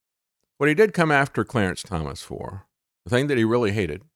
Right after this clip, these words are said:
was the idea that, uh, Clarence Thomas supported the idea of natural rights, the fundamental basis of the American experiment, the basis of our Declaration of Independence from the King of Britain.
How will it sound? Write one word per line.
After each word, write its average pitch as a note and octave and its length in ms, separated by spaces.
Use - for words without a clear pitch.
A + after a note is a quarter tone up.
was G#2 140
the A#2 100
idea B2 400
that, G2+ 440
uh, D2+ 120
Clarence C3+ 420
Thomas - 680
supported C3+ 400
the G2 100
idea A#2+ 500
of F#2+ 120
natural G#2 340
rights, A2+ 300
the C#3+ 120
fundamental G3+ 600
basis F3+ 720
of D3 240
the D#3+ 100
American D#3+ 480
experiment, G#3 800
the A#2+ 100
basis E3+ 400
of D#3+ 120
our D#3+ 160
Declaration F3 640
of D3 60
Independence E3+ 540
from F3+ 460
the A#2 140
King G#2 500
of F2 220
Britain. F#2+ 400